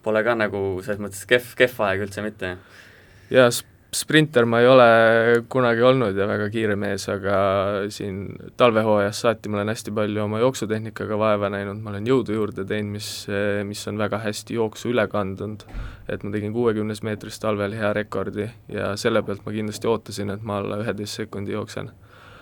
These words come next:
Speaker 2: Ma tean, et, äh, kuskil statistikas on kirjas mul sihuke aeg nagu kümme üheksakümmend kuus,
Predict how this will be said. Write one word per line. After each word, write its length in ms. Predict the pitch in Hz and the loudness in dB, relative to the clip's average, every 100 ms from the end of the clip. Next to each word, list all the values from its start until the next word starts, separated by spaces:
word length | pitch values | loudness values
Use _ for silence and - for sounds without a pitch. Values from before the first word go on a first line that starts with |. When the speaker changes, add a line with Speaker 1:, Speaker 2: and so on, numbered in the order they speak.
| - | -16
Speaker 2:
Ma 120 | 107 123 | 4 6
tean, 160 | 117 | 8
et, 300 | 110 - - | 4 -4 2
äh, 140 | 107 107 110 | 4 4 2
kuskil 240 | 123 - | -2 -4
statistikas 720 | 104 107 107 127 127 104 101 | -6 -6 -4 -4 -4 -8 -6
on 140 | 98 104 | -4 -2
kirjas 300 | 113 104 101 | 0 0 -2
mul 80 | 107 | -6
sihuke 300 | 110 107 107 | -6 -6 -2
aeg 140 | 101 101 | -2 -2
nagu 140 | 104 | -4
kümme 240 | 123 120 117 | -4 -4 -2
üheksakümmend 400 | 117 - 104 104 | -4 -6 -12 -6
kuus, 460 | 151 147 107 - | 0 0 -2 -14